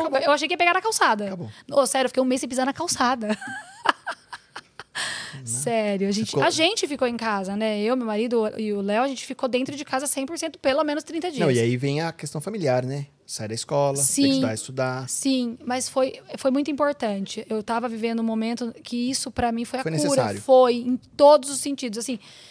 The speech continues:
Speaker 2: eu tava pro, pro, pro, né, pra questão material, pra, pra questão da empresa, eu tava na merda. <laughs> Pode falar a palavra?
Speaker 1: Claro, pode falar merda, tranquilo.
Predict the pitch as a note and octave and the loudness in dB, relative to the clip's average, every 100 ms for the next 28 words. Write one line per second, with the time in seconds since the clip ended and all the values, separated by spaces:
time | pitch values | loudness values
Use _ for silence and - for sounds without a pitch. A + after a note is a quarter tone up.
0 | - - B3+ E4 E4+ F4+ - _ _ _ | -20 -2 0 2 2 0 -6 _ _ _
1 | - D4 D4 D4 B3+ C#4 A3 B3+ B3+ A3+ | -4 4 4 4 0 -4 -4 -4 -4 -4
2 | - B3+ B3 A#3+ A#3 A#3 C#4 C4+ C4 B3+ | -6 -4 -4 -6 -6 -6 -2 -2 -2 -2
3 | A3 A3+ B3 A#3+ A3 A#3 G#3+ A#3 A3 A3+ | 0 4 6 6 4 0 -2 -8 -8 -6
4 | B3 B3+ A#3 A#3+ A#3+ B3+ B3 A#3 A#3 A#3 | -4 -4 -2 4 6 8 6 0 -4 -4
5 | C4+ E4+ B4 A4+ A3+ F#3+ F#3+ F3+ _ _ | -2 -2 -2 0 0 -2 -6 -10 _ _
6 | - - - G3+ - - A3+ A3+ A3 A3+ | -18 -10 -6 -6 -8 -8 -8 -8 -6 0
7 | - G#3 B3 - D3+ G#3+ C#3+ D3+ - - | 2 2 2 0 -2 -2 -4 -6 -10 -14
8 | - A2 | -12 -14